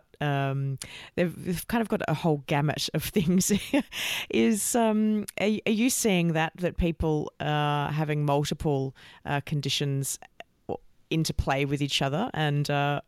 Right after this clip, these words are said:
and do, are they sort of, uh, working against each other or working with each other to keep a person sick? So, if,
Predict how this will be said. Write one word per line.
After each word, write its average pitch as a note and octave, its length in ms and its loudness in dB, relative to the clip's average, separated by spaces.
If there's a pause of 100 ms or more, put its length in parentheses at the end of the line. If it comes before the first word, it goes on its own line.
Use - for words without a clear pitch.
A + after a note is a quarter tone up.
and D3 260 -2 (220)
do, F3 280 4
are F3 140 4
they D#3 300 4 (180)
sort D3 240 -2
of, C#3+ 140 -6 (600)
uh, C#3 520 0
working D#3 500 2
against D3 480 0
each D#3+ 220 -2
other C#3 200 2
or D3 180 2
working D#3 360 2
with D#3 140 2
each D#3 220 0
other C#3+ 120 2
to C#3+ 120 -4
keep C#3+ 200 -2
a C#3 60 -10
person C#3 400 -4
sick? - 380 -6
So, D#3 160 -2
if, D#3 200 -2